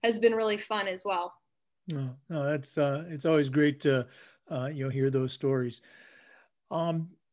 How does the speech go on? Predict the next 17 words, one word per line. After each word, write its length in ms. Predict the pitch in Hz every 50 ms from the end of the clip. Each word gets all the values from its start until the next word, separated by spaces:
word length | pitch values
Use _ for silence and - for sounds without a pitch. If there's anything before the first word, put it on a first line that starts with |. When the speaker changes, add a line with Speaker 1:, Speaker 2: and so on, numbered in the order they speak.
| - - _ _ - 202
Speaker 2:
Jackie, 400 | 170 208 214 220 208 220 226 214
in 80 | 190
our 140 | 196 226 208
profession, 480 | 165 175 143 185 180 175 - - 160 156
we 80 | 160
always 200 | 165 175 175 151
talk 240 | - 175 151 147 143
about 200 | 156 147 147 143
the 100 | - 143
importance 640 | 139 135 - - 147 147 147 139 147 135 - - -
of, 420 | - - 135 131 131 123 123 123
uh, 280 | 135 131 127 127 123 120
leadership 1000 | 123 131 139 160 170 180 156 156 143 131 - - 160 147 139 143 139 - _ _ 196
and 160 | 160 123 131
especially 440 | 131 - 175 160 143 - 151 139 135
mentorship. 1000 | 127 135 135 135 139 143 143 131 - 135 117 110 - - - 135 127 107 117 - _ _ _
So 420 | _ _ _ - 131 123 123 120